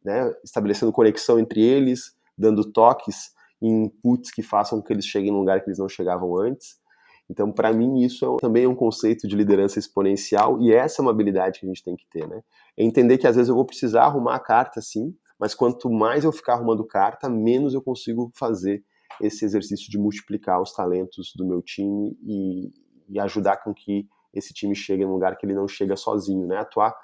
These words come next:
como um, um supervisor de fato, né? E o que que é o supervisor? É o cara que tem a supervisão. Não porque ele é mais, porque ele é menos, mas porque ele consegue enxergar alguma coisa que aquela outra pessoa não viu.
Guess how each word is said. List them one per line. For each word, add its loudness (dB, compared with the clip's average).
como 0
um, 0
um 0
supervisor 2
de -2
fato, 2
né? 2
E 4
o -2
que 0
que -6
é 6
o 2
supervisor? 2
É 6
o 2
cara 2
que -18
tem 0
a -2
supervisão. 0
Não 2
porque 0
ele 2
é 4
mais, 2
porque -4
ele 4
é 2
menos, 2
mas 0
porque -4
ele 0
consegue -2
enxergar 0
alguma 2
coisa 0
que -12
aquela -2
outra -4
pessoa -6
não -2
viu. -6